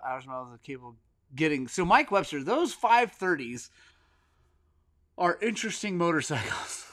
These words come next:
<laughs> They're really, really good. They work amazingly well. The motor, the characteristics of that motor are brilliant. They're so, so good. Um, man, I,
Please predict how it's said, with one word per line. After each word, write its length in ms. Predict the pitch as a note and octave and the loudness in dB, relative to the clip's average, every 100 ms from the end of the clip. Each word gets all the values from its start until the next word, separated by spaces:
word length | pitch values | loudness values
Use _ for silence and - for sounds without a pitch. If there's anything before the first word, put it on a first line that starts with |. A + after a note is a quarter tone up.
| - | -20
<laughs> 120 | B2+ | -6
They're 120 | E3+ | -4
really, 500 | D#3 D#3 A#3 F4 F4+ | -2 2 6 8 6
really 380 | A#3+ G3+ A#3 G#3+ | 4 0 -2 -2
good. 540 | D#3+ C3+ E3 B2+ A2 A#2+ | -6 0 0 0 -2 -4
They 140 | C#3 | -4
work 500 | C#3+ D3 A#3 D#4+ - _ _ _ _ _ D#3 | -2 0 0 0 -10 _ _ _ _ _ -2
amazingly 520 | E3+ G#3 F#3+ F3+ D3 | 2 2 2 0 0
well. 280 | C3 A#2+ B2+ | 0 -2 -2
The 100 | C3 | -2
motor, 540 | D#3+ A#3 G#3+ E3 C#3+ | 4 4 6 2 -2
the 220 | C3 B2 A#2 _ - | -8 -10 -12 _ -14
characteristics 760 | - G#3+ A3 C#3 D#3+ F#3 F#3+ - | -6 -4 -4 -4 -4 -4 -10 -8
of 60 | |
that 140 | C#3+ B2+ | -8 -4
motor 280 | C#3 D#3 - | -4 -4 -6
are 180 | - - _ - - | -12 -16 _ -20 -12
brilliant. 380 | C3 C#3 G2 F#2+ | -8 -8 -10 -18
They're 180 | G#2 G2 - | -20 -20 -18
so, 380 | - D#3+ E3 C3 | -8 0 0 0
so 240 | - G#2+ | -6 -10
good. 300 | A2+ A#2+ A2 - - - _ C3 | -6 -6 -8 -12 -20 -20 _ 2
Um, 480 | C#3 C3 A#2+ G#2 G#2 | 4 4 2 -4 -4
man, 240 | D3+ A#2 A2 | -2 -2 -2
I, 180 | C#3 | -6